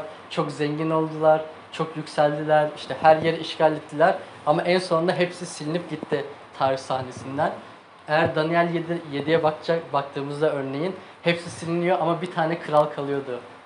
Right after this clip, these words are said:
Kimdi o? İsa'ydı. Çünkü insanoğluydu. İnsanoğlunun krallığı daima kalıcı oluyordu. Ee, ve dediğim gibi biz hani on ikiye geçmeden önce ne görebiliriz yani?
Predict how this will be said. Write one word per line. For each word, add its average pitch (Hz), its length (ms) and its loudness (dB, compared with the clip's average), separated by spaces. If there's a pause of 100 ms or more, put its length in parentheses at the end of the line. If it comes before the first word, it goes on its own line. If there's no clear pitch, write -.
(240)
Kimdi 165 260 0
o? 185 180 4 (420)
İsa'ydı. 143 640 -2 (200)
Çünkü 143 280 -8
insanoğluydu. 143 840 -4 (260)
İnsanoğlunun 156 840 4
krallığı 151 580 6 (300)
daima 156 520 6 (260)
kalıcı 147 480 -2 (480)
oluyordu. 131 500 -2 (1040)
Ee, 135 360 0 (220)
ve 185 160 2
dediğim 185 320 2
gibi 185 340 -2
biz 170 340 -4
hani 127 160 -12 (440)
on 165 120 4
ikiye 175 260 0
geçmeden 175 400 2
önce 175 260 2
ne 180 80 2
görebiliriz 143 640 2
yani? 139 360 0